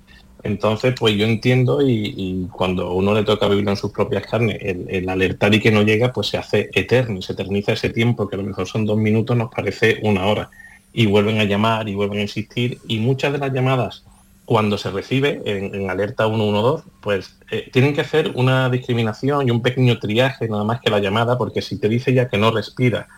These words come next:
y que ve que, que, pues, bueno, porque en este caso no respira, no le contesta, no le responde, eso automáticamente al coordinador médico o enfermero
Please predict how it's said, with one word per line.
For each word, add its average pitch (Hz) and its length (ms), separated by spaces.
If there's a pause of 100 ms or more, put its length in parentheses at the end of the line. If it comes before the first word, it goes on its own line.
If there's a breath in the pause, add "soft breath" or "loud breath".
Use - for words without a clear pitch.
(460 loud breath)
y 113 140
que 104 120
ve 110 180
que, 113 420
que, 101 480
pues, - 140
bueno, 90 160
porque - 180
en 95 60
este 92 160
caso 92 200
no 98 120
respira, 113 540 (100)
no 110 200
le 110 120
contesta, 113 400
no 101 160
le 113 100
responde, 127 500
eso 117 220
automáticamente 107 880
al 92 260
coordinador 95 600
médico 104 400
o 101 60
enfermero 101 560